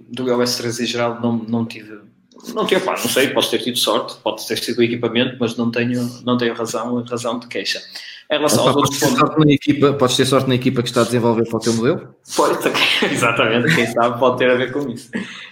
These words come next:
Speaker 1: Bem, em relação ao resto, pá, com, eh, concordo plenamente. Em relação às câmaras, acho que realmente a Apple devia ta-, dar uma maior abertura, de forma a, a, a, agora, a câmara abrange uma, um, um maior, um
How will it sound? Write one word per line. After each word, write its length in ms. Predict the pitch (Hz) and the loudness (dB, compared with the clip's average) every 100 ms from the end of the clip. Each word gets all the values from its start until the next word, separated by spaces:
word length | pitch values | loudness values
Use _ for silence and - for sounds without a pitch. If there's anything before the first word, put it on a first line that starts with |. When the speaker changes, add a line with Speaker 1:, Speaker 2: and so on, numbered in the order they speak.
| - | -2
Speaker 1:
Bem, 260 | 143 - | -2 0
em 40 | 175 | 0
relação 340 | 165 165 160 | 0 0 0
ao 160 | 143 143 | 0 0
resto, 320 | 101 90 - | -2 -6 -6
pá, 160 | 92 90 | -6 -4
com, 340 | 127 123 120 | -2 0 0
eh, 200 | 117 101 | -2 -4
concordo 480 | - 123 120 117 113 - | -2 -2 0 -2 -2 -4
plenamente. 760 | 117 113 104 98 - - - | -4 -4 -6 -12 -14 -18 -10
Em 60 | 127 | -6
relação 280 | 123 123 123 | -2 -2 -2
às 140 | 120 | -2
câmaras, 340 | - 113 117 117 | -2 -2 -2 -4
acho 160 | - | -4
que 60 | - | -4
realmente 340 | 113 117 113 | -4 -2 -2
a 40 | 110 | -4
Apple 180 | - 113 | -4 -6
devia 280 | 120 117 | -4 -4
ta-, 200 | - 113 | -2 -4
dar 220 | - 120 120 | -2 -2 2
uma 120 | 120 | 2
maior 320 | 120 120 120 | 4 4 4
abertura, 600 | 117 117 113 123 123 135 - - - | 2 0 -4 -2 0 -2 -6 -18 -14
de 120 | 117 | -10
forma 500 | - 135 131 139 135 | 0 2 4 2 0
a, 120 | - | 0
a, 960 | 127 127 123 117 117 113 - 117 120 117 | 0 0 2 2 2 0 -2 -2 0 -2
a, 880 | 117 117 113 117 _ _ - - 131 | -2 -2 -4 -8 _ _ -10 -4 0
agora, 340 | 127 127 - 95 - 104 | 2 2 -2 -6 -6 -4
a 80 | 117 | -2
câmara 260 | 120 123 | 0 2
abrange 320 | 123 123 123 | 2 2 2
uma, 380 | 123 127 127 123 | 0 0 0 0
um, 320 | 127 123 123 123 | 2 2 2 0
um 20 | |
maior, 360 | 123 123 123 120 | 0 2 2 0
um 360 | 120 120 120 | -2 -2 -4